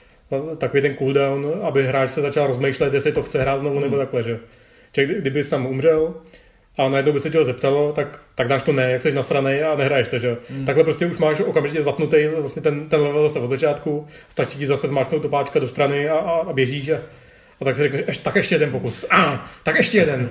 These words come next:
Speaker 1: sakra, tak teď." A nepustí tě to prostě, fa-, fakt to jako funguje, no.
Speaker 2: To je, to je na tom super, no. To, to zároveň, to se hodně pojí s tím, že často je obtížnost dělaná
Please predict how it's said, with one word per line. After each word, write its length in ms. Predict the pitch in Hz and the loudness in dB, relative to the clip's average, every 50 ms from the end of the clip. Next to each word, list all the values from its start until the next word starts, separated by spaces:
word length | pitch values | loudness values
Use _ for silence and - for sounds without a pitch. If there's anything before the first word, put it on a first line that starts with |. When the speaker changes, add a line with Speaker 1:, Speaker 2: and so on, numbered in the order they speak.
| - - | -6 -8
Speaker 1:
sakra, 420 | 135 - 143 127 - 147 131 - - | -6 -4 -4 -2 0 0 0 0 0
tak 220 | - - - - | 0 0 0 4
teď." 280 | - 185 156 147 - 185 170 - - - - - - - - - - - - - - | 4 4 4 4 2 0 -2 -4 -6 -12 -12 -14 -16 -16 -16 -18 -20 -20 -10 -6 -4
A 100 | 151 160 | -2 0
nepustí 300 | 165 175 196 208 - 180 | 2 2 2 2 2 2
tě 100 | - 156 | 2 4
to 80 | 147 143 | 4 4
prostě, 320 | 139 135 - - 143 139 139 - - | 2 0 2 2 2 2 0 -2 -2
fa-, 160 | - 160 - | 0 0 2
fakt 120 | - 160 - | 2 2 4
to 60 | 165 | 4
jako 140 | 160 160 165 | 4 4 2
funguje, 320 | 165 170 180 190 175 135 | 0 2 2 4 2 2
no. 140 | 113 113 117 - - - - - - - _ _ _ _ _ | 0 -2 -6 -12 -18 -20 -20 -20 -20 -20 _ _ _ _ _
Speaker 2:
To 100 | - 120 | -8 -6
je, 120 | 117 117 113 | -6 -6 -6
to 140 | - - | -6 -6
je 60 | 123 123 | -6 -6
na 80 | 120 | -6
tom 160 | 117 - 127 123 | -8 -10 -14 -16
super, 380 | - - - - - 92 90 | -16 -20 -18 -14 -12 -12 -12
no. 200 | 90 90 90 92 98 | -10 -10 -12 -12 -10
To, 160 | - 120 113 | -8 -8 -6
to 260 | 107 - 123 120 117 117 117 101 113 | -6 -4 -6 -6 -6 -6 -10 -10 -6
zároveň, 580 | 113 117 113 117 127 127 135 135 131 127 120 110 - | -4 -4 -2 -2 -2 -4 -4 -6 -6 -8 -8 -10 -12
to 80 | 117 | -12
se 140 | 110 - 127 | -10 -6 -6
hodně 220 | 120 123 123 127 123 | -6 -6 -6 -8 -8
pojí 240 | 120 127 117 120 123 | -6 -6 -4 -4 -6
s 80 | 120 - | -6 -8
tím, 220 | - 117 117 117 | -8 -8 -8 -6
že 300 | 113 117 117 117 117 117 117 - - - - _ _ _ _ _ | -6 -6 -4 -4 -6 -6 -10 -14 -20 -20 -20 _ _ _ _ _
často 280 | - - 110 107 - 127 | -8 -8 -8 -6 -4 -4
je 60 | 120 | -4
obtížnost 480 | - 117 - - 127 117 120 127 117 110 | -4 -6 -8 -10 -10 -8 -6 -6 -6 -6
dělaná 640 | 120 117 113 117 120 120 120 117 117 113 - - | -6 -4 -4 -4 -4 -4 -4 -4 -6 -8 -10 -12